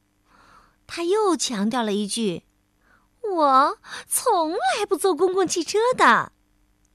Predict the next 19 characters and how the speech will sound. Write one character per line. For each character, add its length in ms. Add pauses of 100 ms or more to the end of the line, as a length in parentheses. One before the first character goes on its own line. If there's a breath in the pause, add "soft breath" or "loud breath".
(1080)
他 160
说 440
着， 340 (320 loud breath)
脸 280
上 220
流 180
露 160
出 360 (240 loud breath)
厌 420
恶 60
的 140
表 260
情。 420 (1800)
“在 220
公 240
共 180
汽 200
车 280
上， 320